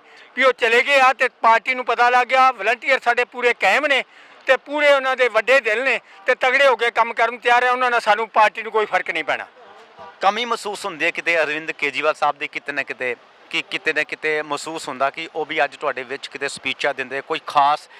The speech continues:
Speaker 2: ਨਜ਼ਰੀਆ ਵੇਖਣ ਨੂੰ ਮਿਲਦਾ?
Speaker 1: ਕਮੀ ਜ਼ਰੂਰ ਹੈਗੀ ਆ, ਪਰ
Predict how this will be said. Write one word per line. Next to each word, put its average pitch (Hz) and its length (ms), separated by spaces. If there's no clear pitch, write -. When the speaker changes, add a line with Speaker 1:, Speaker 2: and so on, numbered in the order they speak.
Speaker 2:
ਨਜ਼ਰੀਆ 147 400
ਵੇਖਣ 143 240
ਨੂੰ 139 100
ਮਿਲਦਾ? 120 240
Speaker 1:
ਕਮੀ 233 240
ਜ਼ਰੂਰ 233 320
ਹੈਗੀ 240 260
ਆ, 220 140
ਪਰ 262 160